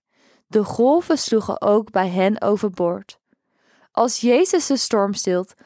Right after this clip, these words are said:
kalmeren de golven en de zee wordt weer rustig.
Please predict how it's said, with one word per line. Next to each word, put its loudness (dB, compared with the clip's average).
kalmeren 2
de 2
golven -2
en -2
de 2
zee 0
wordt -2
weer 2
rustig. -4